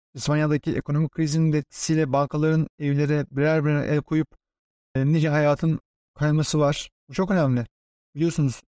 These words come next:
La Casa de Papel'de de bu, e, İspanya'daki ekonomik krize dem vurulmuştu.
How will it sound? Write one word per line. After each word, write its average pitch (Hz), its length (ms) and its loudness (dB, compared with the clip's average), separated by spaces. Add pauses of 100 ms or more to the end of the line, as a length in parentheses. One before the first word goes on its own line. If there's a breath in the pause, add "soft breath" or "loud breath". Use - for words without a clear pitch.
(160)
La 139 140 0
Casa 156 260 0
de 160 80 2
Papel'de 156 400 0
de 156 120 2
bu, 127 280 0 (280)
e, 123 320 0
İspanya'daki 135 520 -2
ekonomik 139 360 -2
krize 131 260 -2 (280)
dem 131 200 -2
vurulmuştu. 127 560 -2